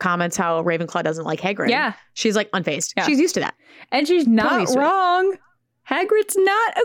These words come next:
Speaker 2: great teacher. He's a great
Speaker 1: No,
Speaker 2: person.
Speaker 1: he loves animals.
Speaker 2: He's a great
Speaker 1: And some of his
Speaker 2: caretaker.
Speaker 1: lessons are great.
Speaker 2: But
Speaker 1: Yeah, some of his lessons are
Speaker 2: Yeah.
Speaker 1: great, but he doesn't always read the room.
Speaker 2: Yeah.
Speaker 1: You know,
Speaker 2: Doesn't,
Speaker 1: we
Speaker 2: like,
Speaker 1: love him.
Speaker 2: necessarily set up a curriculum that is building them towards an understanding toward care of <laughs> magical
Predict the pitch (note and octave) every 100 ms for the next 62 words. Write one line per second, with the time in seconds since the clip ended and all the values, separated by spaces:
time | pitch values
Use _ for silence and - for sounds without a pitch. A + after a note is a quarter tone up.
0 | A#4+ A4 A4 A4+ A3+ - - A#4+ B4+ -
1 | A#4 F#4+ C4 G#4 - F#4 F#4 D4+ G#3 G#3+
2 | C#4 B4+ F#4 F4+ G4 D4+ D4+ A4+ F4 F4+
3 | A3+ G#4 G4 G#3 F#3 C4 C#4 A3 G3+ A#3
4 | C#4 C#4 D4 D#4+ E4 D4 C4+ C4 C4 C#4
5 | F4+ D4+ D4 F#3+ - _ _ - B3+ B3
6 | A#3+ C#4+ - B3 D4 D#4+ D#4 D4 D#4+ D#4+
7 | F4+ C#4 - B3+ B3 G3 F#3+ A3+ G#3+ G#3
8 | - G#3+ G#3+ C#4 A3+ A#3 B3 G#3 A3 C#4
9 | A3+ - D4 F4+ F#4 - _ _ _ A#3+
10 | G#3+ C4+ D#4+ A#3+ B3 - A#3 - B3 A#3+
11 | B3 A#3 A#3+ A#3 B3+ F#3+ C4+ - A3+ G#3+
12 | G#3+ G#3+ G3+ G3+ F#3+ G3 F#3+ G#3 G#3 G3+
13 | G3 G#3+ G#3 G3 G3 F#3+ G3 - F#3 F#3+
14 | G3 G3 G3 G3+ G3+ - G3 F3 F#3 G#3+
15 | B3+ - G4+ -